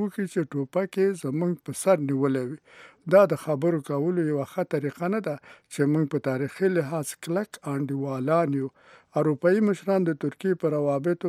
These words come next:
باندې په داسې وخت کې خبرې کوي چې په سوریې کې د نظامي عملیاتو په باره کې اندېښنې لري. ټاکل شوې ده چې انقره او بروکسل د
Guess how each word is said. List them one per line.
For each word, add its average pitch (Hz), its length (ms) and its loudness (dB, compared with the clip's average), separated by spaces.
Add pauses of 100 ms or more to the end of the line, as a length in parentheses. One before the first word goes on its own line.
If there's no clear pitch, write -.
باندې 165 280 0
په 147 160 -4
داسې 196 380 -2
وخت 180 180 -2
کې 156 160 -14
خبرې 165 340 -4 (100)
کوي 180 280 0 (400)
چې - 80 -2 (100)
په 135 160 -6
سوریې 135 460 -2
کې 165 100 -2 (140)
د 135 140 0
نظامي 135 480 0
عملیاتو 139 580 0
په 143 60 -6 (100)
باره 131 400 -2
کې 175 120 -2 (220)
اندېښنې 139 440 -2 (100)
لري. 135 200 -4 (480)
ټاکل 143 380 0
شوې 220 260 -2
ده 208 140 4
چې 190 60 -2 (120)
انقره 147 420 0 (180)
او 151 40 -2 (100)
بروکسل 139 440 -4
د 147 100 -8